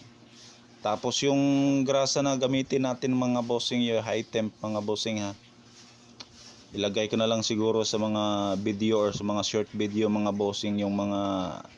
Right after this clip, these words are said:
tools natin, mga bossing, at saka yan, yung high temp, ah, grease natin, mga bossing. Sa part na yan, mga bossing, inassemble ko na din, inassemble ko na din yung, ah,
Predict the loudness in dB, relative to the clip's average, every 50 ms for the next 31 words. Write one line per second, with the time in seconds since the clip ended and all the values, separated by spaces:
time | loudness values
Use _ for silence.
0 | -20 -20 -20 -20 -20 -20 -20 -20 -20 -20 -20 -20 -20 -20 -20 -6 -2 0 2 2
1 | 2 0 -2 -2 -2 -2 -2 -2 0 2 2 4 4 4 2 2 2 2 0 0
2 | 0 -2 -2 -2 -2 -2 -2 -2 -4 -6 -4 -2 -2 0 2 2 0 0 0 -2
3 | -2 -4 -4 -4 -6 -6 -6 -4 -4 -2 -2 -4 -4 -4 -2 -2 -2 -2 -4 -4
4 | -6 -4 -4 -4 -4 -4 -4 -4 -4 -4 -6 -6 -6 -4 -2 0 2 2 2 2
5 | 0 0 0 0 -2 -2 -2 -2 0 0 0 0 0 0 0 0 -2 -2 -2 -4
6 | -8 -8 -10 -10 -12 -14 -20 -20 -20 -20 -20 -20 -20 -20 -20 -20 -20 -20 -20 -20
7 | -20 -20 -20 -20 -20 -20 -20 -20 -20 -20 -20 -20 -20 -20 -20 -20 -20 -20 -20 -20
8 | -20 -20 -20 -20 -18 -12 -10 -8 -6 -2 0 0 0 0 0 0 2 4 4 4
9 | 4 4 4 2 2 2 0 0 0 -2 0 0 0 0 0 0 0 0 2 2
10 | 0 0 0 -2 -2 -2 -2 0 -2 -2 -2 -2 -2 -2 0 0 0 0 0 0
11 | 0 0 -2 -2 -2 -2 -2 -2 -2 0 0 0 0 0 0 2 2 2 2 0
12 | -2 -4 -6 -6 -8 -8 -10 -14 -20 -20 -20 -20 -20 -20 -20 -20 -20 -20 -20 -20
13 | -20 -20 -20 -20 -20 -20 -20 -20 -20 -20 -18 -18 -18 -14 -8 -6 -4 -2 0 0
14 | 0 0 -2 -2